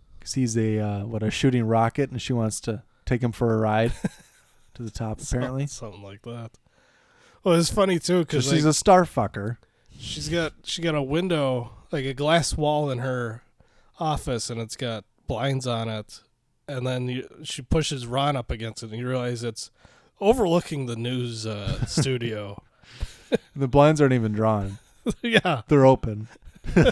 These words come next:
Speaker 2: And, uh, yeah, so they end up going on a date.
Speaker 1: And then, uh, she takes him home to, uh, dinner with the family. <laughs> This is after a big montage of them having sex.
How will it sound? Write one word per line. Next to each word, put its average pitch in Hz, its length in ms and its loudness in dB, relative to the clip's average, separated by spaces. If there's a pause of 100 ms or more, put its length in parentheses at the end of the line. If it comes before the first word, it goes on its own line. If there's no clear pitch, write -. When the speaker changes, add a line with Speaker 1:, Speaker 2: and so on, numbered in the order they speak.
(3500)
Speaker 2:
And, 120 280 -8
uh, 107 560 -8 (140)
yeah, 135 180 -2
so - 220 -6
they 160 140 2
end 160 100 0
up 135 100 -6
going 147 240 0
on 120 140 -4
a 107 40 -14
date. 123 540 -8 (1200)
Speaker 1:
And 117 160 -6
then, 117 200 -2
uh, 110 280 0
she 117 220 -4
takes 127 320 -2
him 123 80 -4
home 113 220 2
to, 104 180 0
uh, 101 100 -6 (100)
dinner 139 380 0
with 120 160 -4
the 123 100 0
family. 135 520 -2
<laughs> - 40 -12 (1500)
This 151 200 -6
is 135 60 -6
after 127 260 2
a 117 60 0
big 113 240 0
montage 117 540 0
of 104 140 -6
them 110 180 -2
having 107 260 -4
sex. - 480 -4